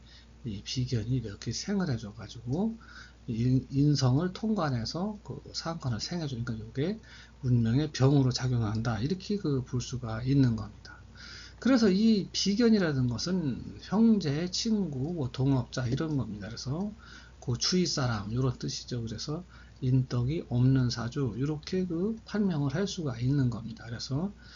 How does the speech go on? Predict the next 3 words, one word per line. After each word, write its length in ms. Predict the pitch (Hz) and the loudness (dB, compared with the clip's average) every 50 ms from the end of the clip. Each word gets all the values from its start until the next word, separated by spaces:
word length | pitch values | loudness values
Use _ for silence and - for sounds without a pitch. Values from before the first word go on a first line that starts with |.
| - - - - - - - - 117 | -20 -20 -20 -20 -20 -18 -10 -6 -6
요 500 | 110 104 101 107 123 147 185 214 233 - - - - - - - - - - - - - - - - - - - - - | -6 -4 -4 -2 -2 0 2 2 0 -2 -6 -18 -20 -20 -20 -20 -20 -20 -20 -20 -20 -20 -20 -20 -20 -20 -20 -20 -16 -8
비견으로 540 | - - - 151 156 160 147 135 127 113 104 | -4 -2 0 2 4 4 6 6 6 4 2
인해서 580 | 107 110 113 101 95 - 147 151 135 90 - | 0 -2 -2 -2 -2 -2 0 0 0 -2 -4